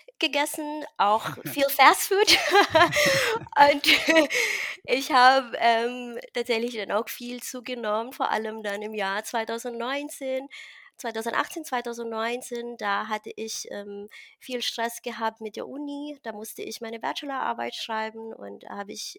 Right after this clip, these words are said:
Speaker 1: wirklich bis zu fünfzehn Kilo zugenommen, denk ich mal.
Speaker 2: Und,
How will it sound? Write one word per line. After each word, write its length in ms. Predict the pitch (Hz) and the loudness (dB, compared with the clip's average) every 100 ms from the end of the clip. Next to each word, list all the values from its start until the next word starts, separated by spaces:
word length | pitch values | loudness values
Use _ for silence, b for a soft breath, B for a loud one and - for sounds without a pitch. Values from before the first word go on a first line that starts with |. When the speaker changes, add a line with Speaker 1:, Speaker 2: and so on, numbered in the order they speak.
| - _ _ _ | -20 _ _ _
Speaker 1:
wirklich 760 | - 196 233 226 196 190 - - _ _ _ _ | -16 -6 -4 -4 -6 -10 -12 -14 _ _ _ _
bis 160 | 220 - | -12 -10
zu 80 | |
fünfzehn 500 | 226 233 226 240 220 | -6 -6 -6 -6 -8
Kilo 260 | 202 208 190 | -8 -10 -10
zugenommen, 580 | - 190 185 170 165 170 | -10 -10 -10 -10 -10 -10
denk 240 | 160 170 | -14 -14
ich 160 | 180 - | -16 -10
mal. 200 | 175 262 B B B B | -10 -10 B B B B
Speaker 2:
Und, 100 | 143 | -10